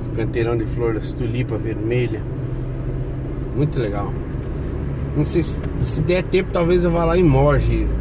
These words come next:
amanhã, que é onde abriu a, a, tem a, a exposição, o parque, né? Parque das Tulipas lá, Parque da Independência, onde tem um monte de tulipa, tudo que é tipo, os maiores é viveiro de tulipa, né? Da Suíça aqui.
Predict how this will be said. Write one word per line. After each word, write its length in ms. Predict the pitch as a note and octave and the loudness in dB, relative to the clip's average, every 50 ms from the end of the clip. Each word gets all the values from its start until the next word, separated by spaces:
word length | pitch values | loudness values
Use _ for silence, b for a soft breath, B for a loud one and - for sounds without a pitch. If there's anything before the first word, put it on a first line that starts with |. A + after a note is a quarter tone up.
| - - - - | 0 0 0 0
amanhã, 500 | A#2+ B2 B2 B2 B2 B2+ B2+ C3+ D3 D3 | 2 2 2 4 4 4 4 4 4 4
que 160 | - - - | 4 2 2
é 40 | B2+ B2+ | 2 2
onde 160 | B2+ C3 B2+ | 4 4 4
abriu 400 | A#2+ G#2+ G#2+ A#2 C3 C3+ B2+ A#2+ | 4 2 2 2 4 4 4 4
a, 180 | A2+ G#2 - - - - - - - - - - - - - - - - - | 2 2 0 -2 -4 -2 -2 -2 -4 -4 -4 -4 -4 -2 -2 -2 -2 -2 -2
a, 360 | - B2+ G#2+ G2+ G2+ G2 - - - - - - - - - - - - - | -2 -2 -2 -2 -2 -2 -4 -4 -6 -6 -6 -6 -6 -6 -4 -4 -4 -4 -2
tem 180 | B2 B2 B2 A#2+ | 0 0 2 2
a, 140 | A2+ G#2 - - - - - - - - - - - - - - - - - - - - - - - - - - - - | 0 0 -2 -4 -6 -6 -6 -6 -6 -6 -6 -6 -6 -8 -8 -8 -8 -8 -8 -8 -8 -8 -8 -8 -8 -8 -8 -8 -6 -4
a 60 | B2 | -4
exposição, 760 | - - - C3+ A#2+ B2 B2 A#2+ - - C3+ C3+ C3 B2+ B2+ | -4 -2 -2 -2 -2 -2 -2 -2 0 0 0 2 2 0 0
o 40 | C3 | 0
parque, 360 | - - G#3+ B3 C4+ B3+ - F#3+ | 2 2 2 2 2 2 2 2
né? 120 | G3 F#3 | 0 2
Parque 240 | - G3 G3+ - - | 0 0 -2 0 0
das 180 | F#3 E3+ E3 | -2 -2 -2
Tulipas 420 | - D#3+ D#3 D#3 G3+ A3 C#3+ C#3 C#3+ | 0 2 2 2 2 2 0 0 2
lá, 140 | D#3+ F#3 F3+ | 2 0 0
Parque 260 | - D3 D3 D3+ D#3 | 0 0 0 2 2
da 120 | C#3+ D3 | 2 2
Independência, 640 | C#3 C3+ - - - C3 A#2 B2 D3+ E3 - - C#3 | 2 2 2 0 0 0 2 2 2 2 2 0 -2
onde 80 | C3 - | 0 0
tem 180 | D3 D3 D3 | 0 2 2
um 140 | B2+ A#2 A#2 | 2 2 2
monte 340 | A#2+ B2+ D#3+ F3 - - - | 2 4 4 4 4 2 -2
de 120 | - - | -2 -2
tulipa, 360 | - B2 B2+ C#3+ D#3 - B2 | 0 2 2 2 2 2 0
tudo 240 | - - - D#3+ D3+ | 0 0 0 -2 -2
que 120 | - C3+ - | 0 -2 -2
é 20 | |
tipo, 200 | - - D3 - B B B B B B B B B - | 0 0 0 0 B B B B B B B B B -2
os 120 | - - B2 | -2 -2 0
maiores 520 | B2+ B2+ B2+ B2 C#3 D#3+ E3+ D3 B2 B2 | 2 2 4 4 4 4 4 4 4 4
é 300 | C#3 C3 B2+ B2 A#2 A2+ | 2 4 4 4 4 4
viveiro 440 | G#2+ B2 C#3+ B2 A2 D3 F3 E3+ D3 | 4 4 4 4 6 6 6 6 4
de 200 | B2 A#2 A#2 - | 2 0 -2 -4
tulipa, 440 | - C3 B2+ C#3 F3+ D#3+ - - A#2 | -2 0 2 2 2 2 2 0 0
né? 180 | B2 C3+ C3 - - | 0 0 0 0 -2
Da 80 | A2 A2 | -2 -2
Suíça 440 | - - - C3 D3+ D3+ - - C#3 | -2 -2 0 2 2 0 0 -2 -4
aqui. 240 | - - E3 F#3+ | -2 0 0 0